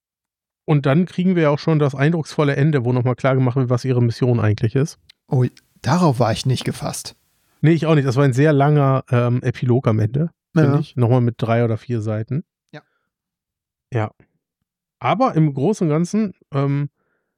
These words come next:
Speaker 1: wem das Setting anspricht, wer dieses Griechenland, Sparta gegeneinander mag, der findet,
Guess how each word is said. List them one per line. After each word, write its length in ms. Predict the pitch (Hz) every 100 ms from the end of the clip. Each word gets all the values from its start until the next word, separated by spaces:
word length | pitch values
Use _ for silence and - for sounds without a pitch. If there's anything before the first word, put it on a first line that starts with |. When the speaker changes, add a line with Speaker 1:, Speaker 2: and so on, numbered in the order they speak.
| _ - 151 _
Speaker 1:
wem 260 | 139 165
das 180 | 180 147
Setting 340 | - 160 202 -
anspricht, 800 | 160 190 - - 214 220 - 151
wer 220 | 135 151
dieses 460 | 143 147 139 - -
Griechenland, 720 | 160 131 185 - 170 165 170 - 156
Sparta 720 | - 139 160 - 160 151 156
gegeneinander 920 | 147 139 147 143 139 143 165 151 151 151 _ _ _ -
mag, 540 | 123 147 208 - - _ _ _ _ _
der 480 | 135 123 135 160 165 -
findet, 360 | - 147 151